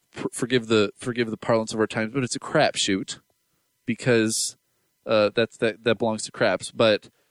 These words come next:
uh, you know, you put it, you bet on thirteen, you only get paid off if that's on thirteen. Or you can bet on thirds. So you can either bet on thirds vertically, so all the numbers are laid out on the table, so you can bet on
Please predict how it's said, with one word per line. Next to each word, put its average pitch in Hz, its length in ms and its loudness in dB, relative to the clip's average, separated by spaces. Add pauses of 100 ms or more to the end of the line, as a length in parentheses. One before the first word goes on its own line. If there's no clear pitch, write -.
(140)
uh, 101 260 2 (120)
you 131 160 -2
know, 110 80 4
you 117 140 0
put 143 160 4
it, 113 60 2
you 123 280 -2
bet 131 220 4
on 120 100 2
thirteen, 135 400 0
you 120 100 0
only 120 140 0
get 110 140 -2
paid 110 240 -2
off 98 200 0
if 98 80 -12
that's 92 240 -4
on 85 120 -10
thirteen. - 420 -14 (880)
Or 202 180 6
you 240 120 2
can 220 160 0
bet 160 320 6
on 147 160 2
thirds. - 800 0
So - 220 0
you 147 100 4
can 156 160 -8
either 165 220 2
bet 139 580 4 (240)
on 127 360 4
thirds 135 400 2
vertically, 180 680 2
so 160 180 2
all 135 180 6
the 139 120 0
numbers 131 320 2
are - 20 2
laid 117 180 4
out 113 140 4
on 113 100 0
the 107 60 -14
table, 113 320 2
so - 160 0
you 120 60 2
can 123 160 -2
bet 127 140 6
on 120 220 0